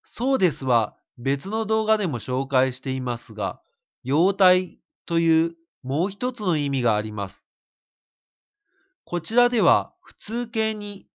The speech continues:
そうですをつけることで、伝文という意味を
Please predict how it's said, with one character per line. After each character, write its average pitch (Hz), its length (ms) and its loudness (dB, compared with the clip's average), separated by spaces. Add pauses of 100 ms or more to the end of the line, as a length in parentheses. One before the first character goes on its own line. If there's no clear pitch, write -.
(140)
そ 262 320 -4
う 254 40 0
で 185 120 2
す 135 180 -6
を 113 140 -2
つ - 120 -20
け 156 140 0
る 131 120 -2
こ 107 160 -8
と 151 120 -4
で、 87 220 -10 (1080)
伝 143 400 -4
文 220 320 -6 (580)
と 214 120 0
い 208 100 -4
う 208 60 -2
意 202 100 -4
味 160 160 -2
を 104 220 -4